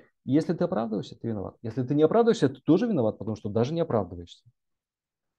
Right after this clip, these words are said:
Если нашли признаки измены, хоть какие-то, хоть косвенные, ты виноват. Если признаков измены не нашли,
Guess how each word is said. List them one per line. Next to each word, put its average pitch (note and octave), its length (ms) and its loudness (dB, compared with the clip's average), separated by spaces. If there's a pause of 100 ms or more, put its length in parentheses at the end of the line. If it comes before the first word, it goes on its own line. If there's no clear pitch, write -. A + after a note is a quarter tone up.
(140)
Если A2+ 160 -6
нашли D3 280 2
признаки G#3 400 4
измены, F3+ 380 2
хоть C#3 220 0
какие-то, B2+ 440 -4
хоть - 220 -8
косвенные, A2+ 580 -6
ты A2 80 -8
виноват. G#2+ 480 -8
Если - 280 -12
признаков B2 360 -4
измены A2+ 300 0
не A2 160 -2
нашли, A#2 360 -6